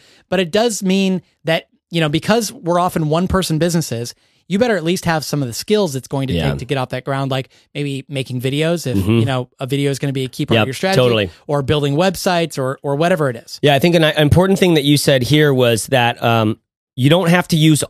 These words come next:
Speaker 2: all of these, your skills, your background, and your experience.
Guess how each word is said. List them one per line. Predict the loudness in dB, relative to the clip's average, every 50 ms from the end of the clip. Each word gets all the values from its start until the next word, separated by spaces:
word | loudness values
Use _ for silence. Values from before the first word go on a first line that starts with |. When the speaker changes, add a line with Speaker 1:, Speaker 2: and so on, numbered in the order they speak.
| _ _ 0
Speaker 2:
all | 2 2 4 4 4 4 4 4 4 2
of | 2 2
these, | 2 2 2 0 -2 -2 -4
your | -4 -4
skills, | -4 -4 -4 0 0 2 2 0 -2 -4 -6
your | -2 -2 0 0
background, | 0 0 -2 -2 -2 -4 -4 -2 -4 -4 -4
and | -2 -2 0
your | -2 -2
experience. | -4 -6 -10 -8 -6 -6 -6 -4 -6 -6 -8 -8 -10 -12 -12